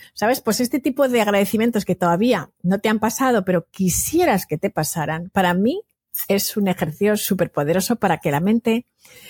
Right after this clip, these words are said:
se vaya acostumbrando a, ostras, a través del agradecimiento es mucho más fácil. El síndrome del impostor no está, digamos, pegando puñetazos a una afirmación diciendo, "Pero si no te lo crees ni tú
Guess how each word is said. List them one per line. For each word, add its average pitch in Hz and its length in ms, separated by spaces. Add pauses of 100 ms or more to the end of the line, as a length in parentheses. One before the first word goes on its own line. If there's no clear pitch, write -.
(120)
se - 220
vaya 214 600 (440)
acostumbrando 202 1120 (380)
a, 151 240 (180)
ostras, - 600
a 190 100
través 185 220
del 247 100
agradecimiento 226 760
es 254 100
mucho 233 180
más 180 160
fácil. 214 380
El 180 80
síndrome 214 320
del 214 140
impostor 196 520 (320)
no 208 120
está, 226 460 (360)
digamos, 208 680 (160)
pegando 220 420
puñetazos 214 640
a 202 120
una 208 300
afirmación 190 680
diciendo, 170 400
"Pero 135 140
si 165 100
no 202 140
te 226 60
lo 220 100
crees 196 240
ni 165 120
tú 226 220